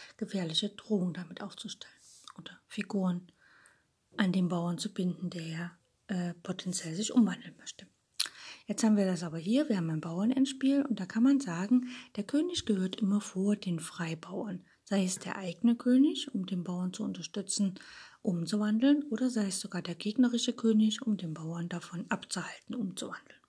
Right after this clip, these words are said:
Ähnliche Regel, die Türme gehören hinter die Bauern, die Könige gehören vor die Bauern. Allgemein ist es im Bauernendspiel sowieso so,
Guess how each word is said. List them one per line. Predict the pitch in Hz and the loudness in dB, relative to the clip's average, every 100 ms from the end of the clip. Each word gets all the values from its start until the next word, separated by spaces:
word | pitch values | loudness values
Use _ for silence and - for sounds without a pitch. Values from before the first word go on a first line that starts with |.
| _ - - - - - - _ _ _ _ _ - | _ -18 -10 -10 -10 -20 -20 _ _ _ _ _ 0
Ähnliche | 214 180 160 175 | 2 2 0 0
Regel, | 196 240 294 339 339 _ _ - | 2 2 2 0 -4 _ _ -12
die | 185 | -8
Türme | 190 170 170 | -4 -4 -4
gehören | 185 165 202 | -6 0 6
hinter | 254 302 | 8 8
die | 277 | 4
Bauern, | 262 214 208 208 208 _ | 2 2 2 0 -4 _
die | 359 370 - | 2 2 2
Könige | 202 190 196 185 | 2 4 2 -2
gehören | 190 202 240 262 | 0 4 4 2
vor | - - | -4 -10
die | - | -8
Bauern. | - - 214 - _ _ - - - - - | -8 -12 -16 -18 _ _ -20 -18 -16 -12 0
Allgemein | 220 214 226 254 | 2 6 8 12
ist | 262 | 10
es | 233 214 | 8 4
im | 214 | 2
Bauernendspiel | 208 208 202 196 - 185 | 4 2 2 -2 -2 -4
sowieso | 185 175 165 214 | -4 -6 -4 -2
so, | 214 220 214 | 2 2 0